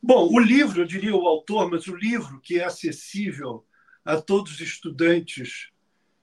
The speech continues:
que queiram comprar, são os Dez mitos sobre Israel, do grande historiador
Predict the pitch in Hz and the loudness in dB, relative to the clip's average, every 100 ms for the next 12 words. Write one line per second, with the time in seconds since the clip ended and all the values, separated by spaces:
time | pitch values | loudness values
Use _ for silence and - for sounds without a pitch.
0 | _ 151 139 165 156 147 165 160 160 185 | _ -12 0 4 4 2 -2 -2 2 2
1 | 240 254 - 226 214 147 208 208 170 185 | 2 0 -4 -4 -6 -2 -2 -2 -4 -4
2 | 190 - 170 - - 165 139 - 175 160 | -6 -6 -14 -14 -8 -8 -6 -4 0 2
3 | 170 190 190 135 120 185 214 220 196 - | 2 0 -6 -14 0 2 4 2 -4 -8
4 | - 160 143 131 127 135 | -12 -10 -8 -10 -10 -14